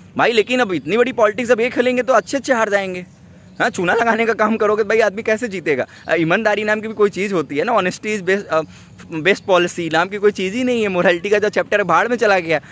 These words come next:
नैतिकता नाम की चीज़ होती तो आज इनके एड-, क्लासेज स्टार्ट करनी चाहिए थी।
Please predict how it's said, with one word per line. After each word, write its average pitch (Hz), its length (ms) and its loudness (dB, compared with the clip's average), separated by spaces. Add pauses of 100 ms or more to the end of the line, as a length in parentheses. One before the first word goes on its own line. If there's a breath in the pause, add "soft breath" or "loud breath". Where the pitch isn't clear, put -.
(140 loud breath)
नैतिकता 165 360 -2
नाम 208 180 0
की 208 100 -2
चीज़ 202 220 -4
होती 202 200 0
तो 214 100 -4
आज 202 180 4
इनके 202 240 -2
एड-, 196 200 -4
क्लासेज 185 300 -2
स्टार्ट 202 280 -2
करनी 160 240 -2
चाहिए 127 260 -2
थी। 101 160 -16